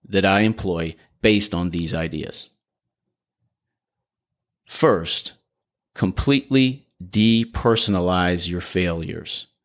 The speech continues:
Depersonalize your inability to get things right in this area of your life or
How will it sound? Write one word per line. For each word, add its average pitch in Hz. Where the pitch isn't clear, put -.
Depersonalize 104
your 98
inability 95
to 87
get 104
things 107
right 92
in 85
this -
area 95
of 90
your 95
life 90
or 110